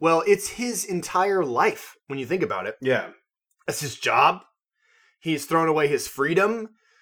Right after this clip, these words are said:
Speaker 1: Uh, he's completely given up on, like, helping. Well, he can't, he, he didn't give up, but he, he cannot help, uh, the young teen anymore because they're not gonna play the video. So he's like, "Well, I'm just gonna burn this whole thing down."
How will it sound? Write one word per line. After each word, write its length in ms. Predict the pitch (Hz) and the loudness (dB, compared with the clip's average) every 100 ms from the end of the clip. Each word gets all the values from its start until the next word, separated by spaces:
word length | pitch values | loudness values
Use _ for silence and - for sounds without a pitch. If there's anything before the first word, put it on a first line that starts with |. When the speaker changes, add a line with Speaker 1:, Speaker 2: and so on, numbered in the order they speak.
| _ _ | _ _
Speaker 1:
Uh, 400 | 143 135 127 117 127 | 2 4 4 0 -2
he's 220 | 165 165 | -4 -4
completely 520 | 147 135 175 220 190 | -8 0 4 6 6
given 360 | 143 165 160 147 | 6 2 4 2
up 220 | 151 156 | 2 4
on, 280 | 143 135 131 | 2 2 -2
like, 380 | 127 127 123 _ _ | -2 -2 -6 _ _
helping. 760 | - - 165 180 160 139 127 123 | -12 0 0 4 2 0 -4 -4
Well, 100 | 147 | -4
he 140 | 147 | -4
can't, 380 | - - 247 247 | -6 -6 -4 -4
he, 160 | 160 214 | -6 -10
he 100 | 185 | -10
didn't 180 | 247 240 | -6 0
give 200 | 160 143 | 0 4
up, 240 | 156 139 | 4 4
but 120 | 139 131 | -2 -8
he, 280 | 165 147 - _ - | -8 -10 -12 _ -8
he 100 | 180 | -6
cannot 380 | - 214 240 214 | 0 2 4 2
help, 360 | 180 190 190 - _ _ _ _ _ _ - | 4 4 2 -8 _ _ _ _ _ _ -4
uh, 280 | 135 131 123 | 0 0 -2
the 140 | 139 | -2
young 260 | 143 165 160 | 0 0 -2
teen 320 | - 214 202 | -2 2 2
anymore 480 | 160 131 113 104 98 | 2 -2 -6 -6 -6
because 520 | 104 120 139 117 110 | -8 -6 -4 -4 -2
they're 160 | 131 131 | -2 0
not 340 | 135 151 - | 4 4 2
gonna 160 | 135 117 | -4 -6
play 200 | 139 123 | -4 -4
the 80 | |
video. 480 | 107 123 113 101 95 | -4 -6 -4 -6 -8
So 240 | 110 - 113 | -10 -6 -6
he's 220 | 131 123 | -6 -4
like, 160 | 113 107 | -4 -4
"Well, 220 | 120 110 | -4 -2
I'm 180 | 117 123 | -2 -4
just 160 | 123 | -4
gonna 160 | 143 113 | -4 -4
burn 280 | 101 117 110 | -4 -4 -4
this 160 | 107 | -6
whole 120 | 107 | -8
thing 220 | 98 110 98 | -8 -8 -2
down." 320 | 139 147 | 2 2